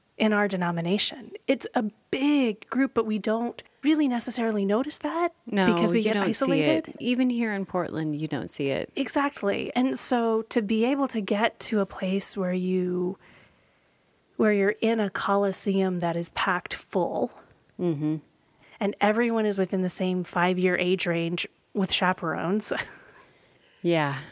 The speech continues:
Speaker 1: It's an incredibly powerful and amazing opportunity for youth. And then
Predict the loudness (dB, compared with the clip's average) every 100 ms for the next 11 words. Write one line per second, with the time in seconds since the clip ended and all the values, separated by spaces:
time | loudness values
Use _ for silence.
0 | -18 -12 -4 -2 -2 -4 -6 -4 0 2
1 | 0 0 -2 -2 -2 0 0 0 -2 -2
2 | -2 -4 -8 _ _ -4 -2 0 0 0
3 | -2 -4 -6 -8 -8 -10 -12 -12 -10 -10
4 | -10 -12 -12 -4 0 0 2 2 2 0